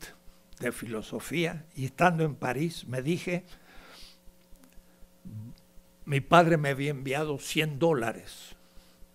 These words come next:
para ir a un campo de trabajo en Alemania. Y estando en París me dijo, "Me voy a ir a Israel". Mil novecientos cincuenta y ocho.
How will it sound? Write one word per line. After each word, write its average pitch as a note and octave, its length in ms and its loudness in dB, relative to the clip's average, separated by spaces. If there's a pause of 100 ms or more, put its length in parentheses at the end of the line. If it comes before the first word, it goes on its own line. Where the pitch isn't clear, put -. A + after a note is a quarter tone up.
(320)
para C3+ 220 0
ir D3+ 160 4
a D3+ 40 4
un C#3+ 100 0
campo D#3 440 6
de C3 60 2
trabajo B2+ 520 4
en A#2+ 100 2
Alemania. A#2 640 0 (580)
Y C#3 80 2
estando F#3+ 360 6
en E3+ 100 6
París D#3 380 4
me D#3 140 0
dijo, D#3 540 0 (540)
"Me C3 160 0
voy E3+ 320 6
a D3 120 8
ir D#3+ 160 8
a D3 100 6
Israel". A#2+ 840 0 (2000)
Mil F#3 380 2
novecientos C#3+ 880 0
cincuenta A#2 760 -4
y A2+ 120 -4
ocho. - 360 -4